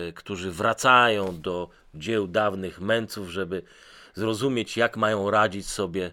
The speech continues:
ze współczesnością. Jeden z nich, James, e, Harrington, e, w tysiąc sześćset pięćdziesiątym szóstym roku wydaje książkę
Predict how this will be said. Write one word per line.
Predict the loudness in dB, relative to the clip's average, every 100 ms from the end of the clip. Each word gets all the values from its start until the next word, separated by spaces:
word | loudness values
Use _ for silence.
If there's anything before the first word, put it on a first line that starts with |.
| _
ze | -10 -10
współczesnością. | -6 -8 -6 -6 -6 -6 -8 -12 -16 _ -20 -20 -18 0
Jeden | 4 6 4
z | 2
nich, | 0 0 -4 0
James, | 0 0 -2 -6
e, | -4 -4 -4
Harrington, | 2 4 4 0 -6 -6 -6 -6 -6
e, | -6
w | -6
tysiąc | -10 -6 -6 -6
sześćset | -4 -4 -6 -12
pięćdziesiątym | -10 -8 -8 -8 -10
szóstym | -8 -10 -8 -6
roku | -4 -4 -8
wydaje | -4 -2 -4
książkę | -6 -8 -8 -8